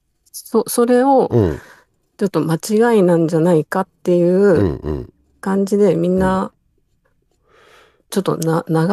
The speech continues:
Speaker 1: してて、
Speaker 2: はあ。
Speaker 1: で、でもやっぱりおかしいってなって打ち明けられたのが去年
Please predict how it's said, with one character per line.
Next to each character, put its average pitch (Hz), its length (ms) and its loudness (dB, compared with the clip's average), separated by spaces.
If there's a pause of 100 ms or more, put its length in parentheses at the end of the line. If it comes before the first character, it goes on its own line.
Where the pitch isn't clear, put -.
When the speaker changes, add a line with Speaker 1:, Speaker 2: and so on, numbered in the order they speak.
(120)
Speaker 1:
し - 160 -12
て 156 160 -4
て、 220 540 0
Speaker 2:
は 101 260 0
あ。 - 40 -20 (300)
Speaker 1:
で、 196 180 0
で 180 140 2
も 165 160 2
や 156 120 0
っ - 80 -10 (100)
ぱ 214 100 0
り 151 280 -2 (160)
お 170 80 -14
か - 260 -6
し 208 220 2
い - 20 0
っ 185 40 -2
て 185 220 -2
な 196 140 0
っ 190 80 -6
て - 160 -4
打 180 100 -2
ち - 160 -2
明 214 240 2
け 214 180 0
ら 220 140 0
れ 202 140 0
た 196 160 -4
の 202 180 -2
が 247 160 0
去 - 160 -8
年 160 400 -2